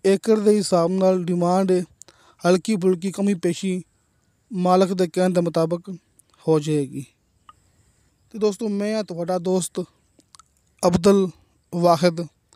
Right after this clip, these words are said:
ਵੀਡੀਓ ਅੱਛੀ ਲੱਗੇ ਤੇ ਲਾਈਕ ਤੇ ਸ਼ੇਅਰ ਇਹ ਜ਼ਰੂਰ ਕਰੋ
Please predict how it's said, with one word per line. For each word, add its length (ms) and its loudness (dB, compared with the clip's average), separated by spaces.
ਵੀਡੀਓ 380 2
ਅੱਛੀ 180 -6
ਲੱਗੇ 380 -2
ਤੇ 80 -6
ਲਾਈਕ 440 0
ਤੇ 120 -6
ਸ਼ੇਅਰ 360 -2
ਇਹ 160 2
ਜ਼ਰੂਰ 360 2
ਕਰੋ 260 2